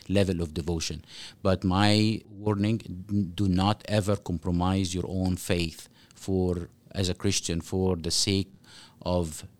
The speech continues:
uh, friendship. As a matter of fact, the best friendship is you come into this relationship, uncompromising Christian who is claiming the gospel, who is proclaiming the, your faith in Jesus Christ and your hope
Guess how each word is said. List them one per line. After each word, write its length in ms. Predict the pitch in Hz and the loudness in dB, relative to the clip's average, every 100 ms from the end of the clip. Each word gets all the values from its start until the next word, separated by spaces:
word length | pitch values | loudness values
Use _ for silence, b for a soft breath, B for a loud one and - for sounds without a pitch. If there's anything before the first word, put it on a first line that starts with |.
| - | -8
uh, 420 | 87 82 82 80 | -4 -2 -2 -2
friendship. 420 | - 95 87 78 - - B B B | -2 0 0 -2 -8 -18 B B B
As 140 | 90 | -2
a 20 | 92 | 2
matter 260 | 98 - | 2 2
of 80 | 90 | 0
fact, 260 | - 101 95 | 2 0 0
the 60 | |
best 300 | 80 107 - | 2 2 4
friendship 420 | 113 110 - 135 | 2 2 2 0
is 340 | - 95 90 - B B | 2 2 2 -2 B B
you 80 | B | B
come 200 | - 123 | 4 6
into 240 | 113 117 104 | 6 2 2
this 260 | 107 - | 0 0
relationship, 680 | 101 95 104 98 - 92 - - - | 2 2 2 0 0 -2 -2 -16 -2
uncompromising 800 | 101 113 110 104 95 101 95 95 | 0 2 2 2 4 4 2 0
Christian 460 | 98 98 120 120 B B B - | 0 0 0 -2 B B B -2
who 160 | 104 | 2
is 160 | 95 - | 4 2
claiming 420 | - 107 107 104 | 4 6 6 4
the 80 | 98 | 2
gospel, 440 | 92 95 - 120 | 2 2 2 -4
who 220 | 113 95 95 | -4 -2 -2
is 80 | - | -2
proclaiming 640 | 92 - 101 107 104 101 | -6 0 4 6 6 4
the, 260 | 95 92 | 0 -2
your 140 | 95 92 | 0 -2
faith 220 | - 104 | 0 0
in 60 | 101 | 2
Jesus 200 | 101 95 | 0 -2
Christ 440 | - 95 101 101 | 0 2 2 0
and 180 | - 95 | -2 0
your 160 | 92 - | 0 0
hope 420 | 104 110 110 - | 2 2 2 -10